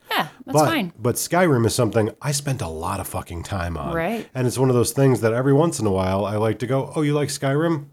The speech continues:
Speaker 2: Let's brag about it for a little bit."
Speaker 1: You know, while you were really heavy into Skyrim for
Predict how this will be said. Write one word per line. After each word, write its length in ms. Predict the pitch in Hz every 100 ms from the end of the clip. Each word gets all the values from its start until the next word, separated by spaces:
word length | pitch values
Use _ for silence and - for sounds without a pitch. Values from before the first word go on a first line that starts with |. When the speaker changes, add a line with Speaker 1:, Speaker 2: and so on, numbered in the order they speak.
| -
Speaker 2:
Let's 160 | 139 139
brag 320 | 147 147 107
about 240 | 95 82
it 100 | 78
for 120 | -
a 40 | 87
little 160 | 78 73
bit." 220 | 76 -
Speaker 1:
You 100 | 220
know, 220 | 240 240 226
while 480 | 190 208 202 185
you 240 | 180 190 190
were 400 | 185 175 165 160 - -
really 320 | 180 170 165
heavy 220 | 165 165
into 160 | 156 147
Skyrim 680 | - 160 156 151 143 143 143 -
for 280 | - 151